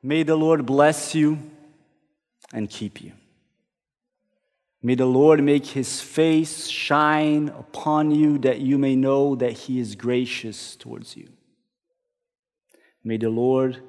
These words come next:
turn his face towards each and every one of you, to the sorrows of today and the challenges of tomorrow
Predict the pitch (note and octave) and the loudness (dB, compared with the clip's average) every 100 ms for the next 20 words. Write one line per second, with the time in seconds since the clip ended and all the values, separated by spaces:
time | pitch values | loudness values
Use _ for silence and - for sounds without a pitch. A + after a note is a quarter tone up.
0 | - - _ _ - A#2 G2+ G#2 - C3 | -20 -20 _ _ -14 -12 -10 -12 -10 -4
1 | B2+ B2 A#2+ - - - A#2 G2 - - | -2 -2 -6 -12 -14 -8 -8 -8 -14 -8
2 | B2 B2 - - - - _ - G#2 G2 | -6 -6 -12 -14 -14 -20 _ -12 -10 -8
3 | G2 F#2+ F#2 G2+ - F#2 - _ _ _ | -10 -12 -14 -16 -18 -20 -20 _ _ _
4 | _ _ _ _ _ _ _ _ - G#2+ | _ _ _ _ _ _ _ _ -16 -12
5 | - - B2 B2+ B2+ B2+ B2+ A#2 - A2+ | -12 -2 2 2 2 0 -2 -6 -12 -16
6 | - - G2+ A#2 A#2+ A#2+ G#2 G2 - - | -18 -12 -2 0 0 -2 -4 -10 -12 -8
7 | A#2+ A#2 A#2 A2 A2 G2+ - - G#2 - | -6 -4 -6 -8 -10 -14 -20 -20 -20 -18
8 | - G2+ G#2+ A2+ A2+ A2 A2 | -14 -10 -6 -6 -6 -8 -12